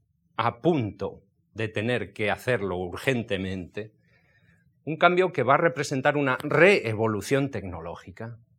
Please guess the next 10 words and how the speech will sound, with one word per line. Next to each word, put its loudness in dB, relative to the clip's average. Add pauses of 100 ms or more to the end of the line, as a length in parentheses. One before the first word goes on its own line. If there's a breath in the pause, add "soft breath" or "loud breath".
(180)
que -4
la 0
tecnología -4
de -2
generación -2
de 0
energía -4 (340 soft breath)
va 6
a 0
cambiar, -4